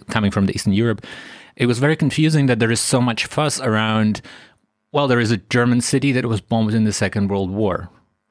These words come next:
And that's not very strange, taking account that the Germans brought war to the rest of the world. What was also confusing is,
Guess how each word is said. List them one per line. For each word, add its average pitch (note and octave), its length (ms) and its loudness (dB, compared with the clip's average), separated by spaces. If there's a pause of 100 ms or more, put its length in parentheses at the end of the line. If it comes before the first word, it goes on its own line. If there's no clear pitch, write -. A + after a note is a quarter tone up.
(680)
And A2 160 2
that's G#2 320 -2
not A2+ 260 0
very G2+ 540 0
strange, A2 800 0
taking F#2+ 260 0
account F#2 320 0
that E2 80 -8
the A#2 60 -2
Germans G2 340 0
brought - 240 -6
war G2+ 240 -2
to - 140 -8
the F2 80 -4
rest F#2 240 -4
of F#2+ 80 -14
the - 60 -10
world. A#2 380 0 (360)
What D3+ 180 2
was C3+ 180 0
also D#3 320 0
confusing D3 840 2
is, - 600 -2